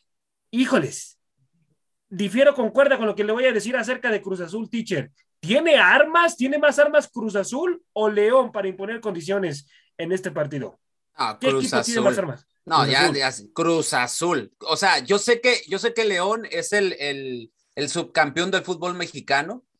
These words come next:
Speaker 1: Ujú.
Speaker 2: pero lo que ha hecho Cruz Azul, eh, y lo que ha mostrado, todavía, ojo, todavía no debutan a Tabó.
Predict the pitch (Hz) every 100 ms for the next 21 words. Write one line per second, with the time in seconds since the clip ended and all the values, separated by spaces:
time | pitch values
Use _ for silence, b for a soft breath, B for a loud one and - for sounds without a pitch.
0 | _ - 147 131 123 135 143 143 143 139
1 | 135 147 139 165 - 185 - 165 135 135
2 | 113 151 175 170 - 120 120 117 143 139
3 | 131 - 156 156 175 - 156 160 156 123
4 | b b b _ 185 214 226 202 220 220
5 | 156 _ _ - 180 190 147 - - 175
6 | 185 185 190 190 175 196 202 165 147 -
7 | 131 156 139